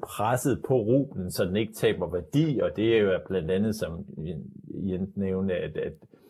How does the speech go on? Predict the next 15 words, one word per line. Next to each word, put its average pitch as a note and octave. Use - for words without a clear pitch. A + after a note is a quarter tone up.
at E2+
man, E2+
øh, D2+
at E2+
man E2
har D#2
hævet A2+
renten G#2
ret F2
markant, G#2+
og D#2+
man E2
har F2
også F#2
indført F#2